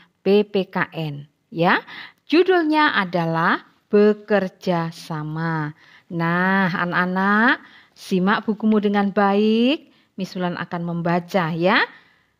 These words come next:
Pada permainan rounders di halaman sekolah, semua anak bermain dengan gembira. Setiap tim bermain dengan kompak.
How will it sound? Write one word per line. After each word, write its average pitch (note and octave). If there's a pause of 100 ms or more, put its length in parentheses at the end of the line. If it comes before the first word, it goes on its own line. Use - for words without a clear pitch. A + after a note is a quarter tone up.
(320)
Pada D4+
permainan D#4
rounders F#3
di G3
halaman E3
sekolah, E3 (400)
semua D#3+
anak D#4
bermain D#3+
dengan D#3
gembira. A3 (560)
Setiap F3
tim C#4 (240)
bermain G#3
dengan F3+
kompak. E3